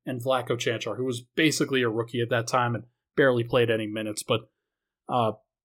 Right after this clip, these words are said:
Denver just rode with it, and Jokic was at the center of it all. I think he had thirty, twenty, ten in that game, and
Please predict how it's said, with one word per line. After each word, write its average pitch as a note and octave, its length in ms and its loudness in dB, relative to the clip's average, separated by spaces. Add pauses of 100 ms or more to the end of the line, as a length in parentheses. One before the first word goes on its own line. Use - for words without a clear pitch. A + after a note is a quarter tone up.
(140)
Denver D3+ 480 2
just - 260 -2 (500)
rode B2 340 4
with A#2 160 -2
it, A2 140 -2 (120)
and B2 160 -4
Jokic C3 300 2
was C3 120 0
at B2+ 120 2
the B2+ 80 -4
center C3 300 2
of B2 80 2
it A#2+ 80 2
all. A#2+ 160 6
I B2 40 4
think B2+ 180 -6
he C#3 60 0
had A#2 200 -4
thirty, C3+ 300 4
twenty, C3 340 -4
ten A#2+ 400 -2 (160)
in C3+ 180 -2
that B2 220 0
game, A#2 360 -6 (680)
and B2+ 420 -2